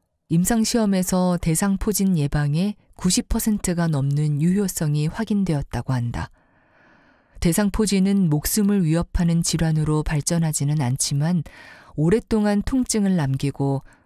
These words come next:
장기간에 걸쳐 생활의 질을 떨어뜨릴 수 있어서 성가신 병이다. 오십 세가 되면 이 개월 간격으로 이 회 접종이 필요하다. 육,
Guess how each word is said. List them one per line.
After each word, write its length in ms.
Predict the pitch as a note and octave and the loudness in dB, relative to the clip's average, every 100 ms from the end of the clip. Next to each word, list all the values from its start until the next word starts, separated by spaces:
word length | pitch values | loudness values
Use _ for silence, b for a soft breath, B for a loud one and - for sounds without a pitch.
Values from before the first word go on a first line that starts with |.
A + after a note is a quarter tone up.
| b - | b -2
장기간에 580 | D#3+ D3+ F3 E3+ E3 | 0 2 2 2 0
걸쳐 580 | D#3 C#3+ C#3+ - D3+ D3 B - | 0 -2 -2 -4 -2 -2 B -10
생활의 480 | - A3+ G#3 F#3 | -2 0 2 0
질을 420 | F3 D3+ D#3 D#3 D#3+ | 0 0 0 0 0
떨어뜨릴 560 | F#3+ G3 F#3 F3 D#3+ | 0 -2 -2 -2 -2
수 160 | - E3 | -2 -2
있어서 540 | C#3+ - C3+ F#3+ F3+ b b - | -2 -2 -2 -2 -4 b b -6
성가신 580 | - C4 B3 - E3+ | -2 -2 -2 0 0
병이다. 540 | D#3 C3+ C3+ C3+ - - b b b b b b b b b - | 0 -2 -2 -4 -6 -8 b b b b b b b b b -2
오십 320 | E3 - F#3+ | 0 0 0
세가 280 | G3 F3+ F3 | 0 0 0
되면 540 | D#3 D3+ D#3 D#3 C#3+ - B B | 0 2 2 0 -2 -6 B B
이 160 | E3+ | 0
개월 320 | F3 G3+ G3 F#3+ | 2 2 2 0
간격으로 720 | D3+ C#3+ D3 - C3+ F3 G3+ B B - | 0 0 -2 -2 -2 -2 -4 B B -2
이 160 | E3 | 2
회 220 | F#3 F#3+ | 2 2
접종이 540 | F#3 C#3 - C#3+ C3+ D3+ | 0 -4 -2 -2 -2 -2
필요하다. 680 | - F#3 D#3+ C3+ - G#2 - _ _ _ _ _ _ _ _ _ _ _ _ _ _ _ - | -2 0 0 -2 -6 -8 -10 _ _ _ _ _ _ _ _ _ _ _ _ _ _ _ -2
육, 260 | D#3 C#3 | 0 -2